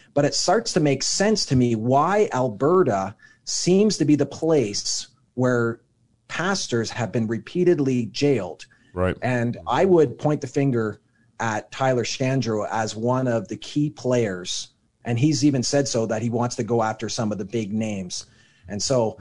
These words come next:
Speaker 1: uh,
Speaker 2: Wow.
Speaker 1: yes, A H S is a big problem.
Speaker 2: Wow.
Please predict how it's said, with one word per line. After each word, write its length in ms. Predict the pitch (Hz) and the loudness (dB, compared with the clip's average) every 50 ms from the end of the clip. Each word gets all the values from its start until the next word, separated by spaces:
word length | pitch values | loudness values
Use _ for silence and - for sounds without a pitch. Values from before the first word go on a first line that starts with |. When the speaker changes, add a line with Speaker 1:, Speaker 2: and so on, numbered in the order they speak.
| 82 76 76 | -16 -12 -8
Speaker 1:
uh, 360 | 78 76 71 110 110 110 117 | -6 -4 -2 -2 -2 -2 -4
Speaker 2:
Wow. 180 | 120 120 123 131 | -4 -8 -8 -4
Speaker 1:
yes, 340 | 139 160 156 139 120 - - | 0 2 2 2 0 -2 -2
A 40 | 143 | 0
H 340 | 156 165 165 143 - - 151 | 0 0 0 0 -2 0 0
S 260 | 143 135 123 - - 135 | 0 0 0 -2 -2 -2
is 140 | 139 127 | -2 -2
a 60 | 135 113 | -2 -2
big 220 | 113 127 123 - | -4 -4 -6 -4
problem. 440 | - 120 117 107 98 95 90 90 - _ _ _ 90 87 _ _ _ _ - | -4 -2 -2 -2 -4 -6 -10 -12 -16 _ _ _ -20 -20 _ _ _ _ -14
Speaker 2:
Wow. 520 | 82 90 87 80 82 82 76 71 69 69 | -8 -6 -4 -2 -2 -2 -4 -6 -8 -10